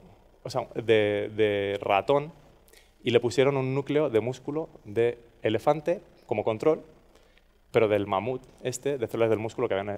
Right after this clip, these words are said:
extraído. Entonces, lo que ellos han detectado es actividad nuclear, eh, eh, cuando el ovocito femenino, se, que es este de aquí, se reproduce, entonces el núcleo del mamut se activa y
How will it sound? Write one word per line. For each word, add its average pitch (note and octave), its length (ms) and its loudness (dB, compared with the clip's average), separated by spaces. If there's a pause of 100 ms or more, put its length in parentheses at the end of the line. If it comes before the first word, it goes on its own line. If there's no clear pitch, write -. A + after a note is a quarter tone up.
extraído. F#2+ 480 -8 (380)
Entonces, A#2 220 4
lo A#2 100 4
que A#2 80 4
ellos C#3 180 2
han C#3 80 2
detectado C3+ 400 2
es B2+ 100 -2
actividad A#2+ 680 0
nuclear, A#2+ 760 0
eh, G2+ 340 -4 (680)
eh, G#2+ 160 -2
cuando G#2+ 240 2
el G2+ 100 2
ovocito A2 460 2
femenino, A2 420 -6
se, G#2 380 -2
que A2 60 -2
es G#2 100 -4
este - 160 -4
de - 20 0
aquí, G#2+ 140 -6
se G2+ 160 -6
reproduce, C#3 400 -6
entonces A2+ 420 -2 (560)
el G#2+ 240 0
núcleo A2+ 240 0
del A2+ 100 2
mamut B2+ 340 -2
se - 120 -6
activa A#2+ 440 -4 (480)
y E3 320 0